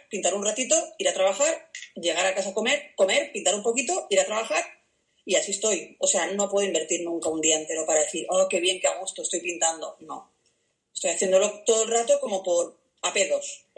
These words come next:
que digo yo. Aún así me siento guay, me sentiría mejor si tuviera el tiempo que necesito para, para invertirle a esto, porque además al final el resultado también se vería distinto seguro.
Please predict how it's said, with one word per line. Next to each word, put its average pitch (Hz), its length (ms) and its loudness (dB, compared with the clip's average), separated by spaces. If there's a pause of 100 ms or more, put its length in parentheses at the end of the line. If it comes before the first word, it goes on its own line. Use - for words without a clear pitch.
(140)
que - 80 -4
digo 151 200 -2
yo. 147 140 -4 (1200)
Aún 202 200 -4
así 240 220 -2
me 277 120 2
siento 233 260 0
guay, 180 360 2
me 160 80 -10
sentiría 175 360 -2
mejor 202 280 -6
si 233 80 -4
tuviera 208 260 0
el 202 80 -6
tiempo 226 880 -2
que 233 120 -4
necesito 202 460 -8
para, 208 540 -2
para 151 200 0
invertirle 175 500 -2
a 156 140 4
esto, - 300 -8 (120)
porque - 180 0
además 143 300 0
al 190 80 2
final 175 240 -2
el 175 60 0
resultado 175 400 4
también 175 220 0
se 185 80 2
vería 156 200 6
distinto 160 360 -2
seguro. 151 440 0